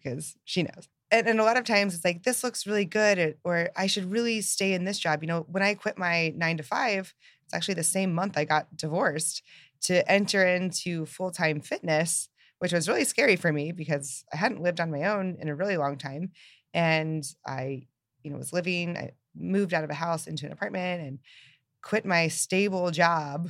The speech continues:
you know, with insurance and everything. And I'm like, "I'm going to be a full-time cycle instructor." That's, that was my intention. But had I been driven by fear or, well,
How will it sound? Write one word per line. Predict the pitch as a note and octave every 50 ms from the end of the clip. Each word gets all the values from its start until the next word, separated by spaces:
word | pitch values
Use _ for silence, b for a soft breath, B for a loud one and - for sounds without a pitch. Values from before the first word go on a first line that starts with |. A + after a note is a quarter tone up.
| C#3 - _
you | D#3
know, | D3+
with | D3 D#3
insurance | - F#3 F#3+ - F3+ E3+ D#3+ D#3+ -
and | E3
everything. | E3+ E3+ E3 - D#3+ D3+
And | D3+ D3+
I'm | D3+
like, | D#3 D3+ - _ -
"I'm | F#3+ A3+ A#3+ B3+ A#3+
going | G#3+ G#3+ G#3+ G#3
to | G3+
be | E3+ E3+ F3+ F#3 F3+ F#3 F#3+ F#3+ B B B B B B B B B _
a | -
full-time | D3+ - - A3+ A#3 A3+ A3 - - G3 G3 G3 G3 F#3+ F#3+ F#3+ G3 b b b b _
cycle | - - - F3+ F3 E3+ - D3+
instructor." | D3 D3 C#3 - - D3 C#3 - - D3+ D3
That's, | C#3 E3+ F#3 A3+ - - - - - -
that | F3+ - A#3
was | A#3+ A#3+ G3+ G#3
my | F#3+ E3 D#3 D#3+ F3 F#3 F#3+ F#3+ G3 - _
intention. | F#3 F#3+ F#3+ - B3 C#4 C4+ - - D3+ C3+ C#3 D#3+ E3 B B B B B B _ _
But | G3 G3 F#3+ F#3 C#3+ - _ _ _ -
had | G3+ G3+ G#3+ A3+ A#3 A#3+ A3+
I | G#3 G3 F#3+ F#3
been | F3+ E3+ F#3 F3+ F3 F#3
driven | D#3 D#3+ G3 F#3+ F#3+ F#3+ F#3 F#3+ E3+
by | D#3 D#3+ D#3 D#3 D#3 D3 D3 C#3 C#3 - _ _
fear | - - - - - A3+ G3+ D#3+ D3+ E3+ F3+ F3
or, | D#3 D3+ D#3 D3 -
well, | - F3+ F3+ F3